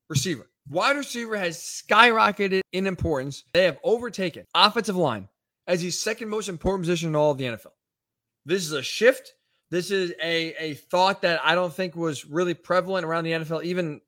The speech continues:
a year or so ago. But now we have seen the shift, and we've seen wide receivers overtake offensive line as the second most important position group on offense. It's quarterback,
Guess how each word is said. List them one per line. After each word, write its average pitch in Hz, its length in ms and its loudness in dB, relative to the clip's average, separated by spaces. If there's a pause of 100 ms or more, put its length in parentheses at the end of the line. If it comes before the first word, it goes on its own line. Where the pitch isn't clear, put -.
(100)
a 135 100 -4
year 131 260 0
or 214 60 -2
so 233 240 2
ago. 262 300 2 (300)
But 156 100 0
now 220 260 8
we 214 200 0
have 202 120 0
seen 208 260 -6
the 196 80 -4
shift, 170 280 -4
and 156 60 -10
we've 180 140 -4
seen 156 360 -8
wide 185 400 4
receivers 190 640 -2 (340)
overtake 233 840 4 (160)
offensive 185 600 0
line 131 280 0 (240)
as 165 140 0
the 170 80 -2
second 190 400 0
most 190 260 0
important 170 440 0
position 151 320 -4
group 139 320 -4 (160)
on 127 140 2
offense. - 440 -14 (520)
It's 127 160 -10
quarterback, 240 640 4